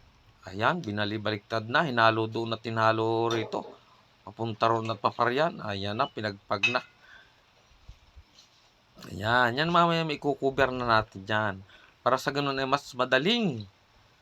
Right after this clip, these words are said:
lumambot. Uy, nagdagdag pa ng kaunting tuyo. Kaunti lang. Mamaya ay pwede pa tayong mag, ah,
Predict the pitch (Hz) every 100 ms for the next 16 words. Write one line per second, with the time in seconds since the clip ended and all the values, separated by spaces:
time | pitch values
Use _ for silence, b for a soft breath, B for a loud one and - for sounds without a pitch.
0 | - - 117 123 156 170 170 - - 160
1 | 220 175 113 110 113 113 117 117 131 127
2 | 135 131 - 120 - 127 127 170 170 -
3 | b b b b _ - 143 160 160 165
4 | 180 175 143 113 101 - - - - -
5 | - 147 147 147 139 147 139 139 143 147
6 | 143 143 131 131 131 127 123